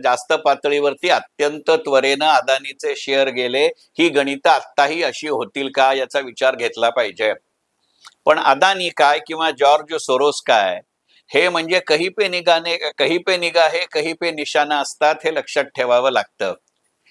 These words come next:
मी ना हिंडेनबर्गचा समर्थक आहे, ना मी हिंडेनबर्गचा विरोधक आहे. परंतु भारतीय क्षेत्रापुरेसा का होईना, माझा भांडवल बाजार आणि गुंतवणूक क्षेत्राशी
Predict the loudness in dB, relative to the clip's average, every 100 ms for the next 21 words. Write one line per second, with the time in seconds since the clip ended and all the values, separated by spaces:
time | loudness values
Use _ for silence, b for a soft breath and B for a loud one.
0 | _ -2 0 2 2 0 -2 0 0 2
1 | 0 0 -2 0 0 0 0 -2 -4 -2
2 | -4 0 -2 -2 -8 -12 -6 -6 -2 -2
3 | 0 -2 0 -2 -2 -2 -2 -4 -4 _
4 | _ _ b b b b 2 2 2 2
5 | 2 2 0 -2 -6 -2 0 2 0 0
6 | -4 0 -2 2 2 2 0 -2 -2 -2
7 | 0 0 0 -2 0 0 0 -2 -4 -8
8 | -8 -2 0 0 -2 -4 0 0 0 -4
9 | -6 -8